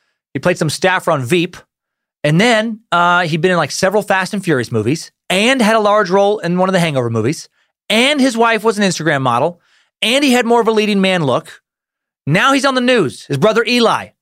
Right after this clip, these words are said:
driving down the freeway in an Escalade after Peyton possibly stabbed the fuck out of his ex-wife, one of her friends.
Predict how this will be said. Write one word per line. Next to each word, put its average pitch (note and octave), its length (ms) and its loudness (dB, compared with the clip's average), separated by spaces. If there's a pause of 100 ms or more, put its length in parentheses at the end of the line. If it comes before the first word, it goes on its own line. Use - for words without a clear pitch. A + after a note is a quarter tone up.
(140)
driving F#3 220 2
down G#3 140 0
the G#3 40 0
freeway A3 300 2
in G#3+ 40 2
an A3 120 2
Escalade D#3+ 480 -2
after D3 220 -2
Peyton F#3+ 300 -2
possibly G#3 420 0
stabbed G3 340 0
the F#3 80 -4
fuck F#3+ 420 -2
out F3+ 120 0
of F3 40 2
his F3 80 -2
ex-wife, F3 460 0
one E3+ 80 0
of D3+ 60 -4
her D#3 80 2
friends. D#3 400 -2